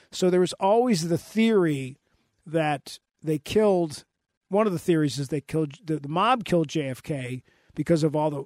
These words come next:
the work that his brother was doing as Attorney General. And then to kill the, they hired, they got Hinckley to do it,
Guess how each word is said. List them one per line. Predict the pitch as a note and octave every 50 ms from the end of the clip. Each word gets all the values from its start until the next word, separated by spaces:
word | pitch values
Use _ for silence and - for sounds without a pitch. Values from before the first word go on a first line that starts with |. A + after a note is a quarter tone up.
| - -
the | D#3
work | D3+ C#3+ D#3+ E3 - -
that | E3 C#3+
his | C#3+ C3+
brother | B2 - F3+ F#3 G3 G#3 F#3+
was | D#3+ D3 C3+
doing | C#3+ E3 D#3 D3+ D3
as | C#3 -
Attorney | C#3+ - - E3+ D3+ C#3 B2
General. | A#2+ D#3 D#3+ D#3+ D#3 C#3+ C3 B2 A#2 A#2 - _ - _ _ _ _ _ _
And | - D3+ D3 D3 C#3+ D3 D3 C#3 C3 - _ _
then | D3 C#3+ F3 F3+ F#3 F3+ F3+ F3 E3+ E3 D#3 - - _ _ _ _ _ _ _ _ _ _
to | - - F3
kill | - - - G3+ G#3+ G#3+ G3+ G3 F#3
the, | D#3 E3+ F3 - -
they | F3+ F#3 F3+
hired, | D#3+ C3+ G3+ A#3 A3+ G#3 G3+ E3+
they | G3 G3+
got | G3+ F3+
Hinckley | C#3 B2+ A3 C4+ C4+ - G#3+ F3+ E3
to | D3+ C#3
do | C3 C#3 C#3 C3+
it, | C3 C3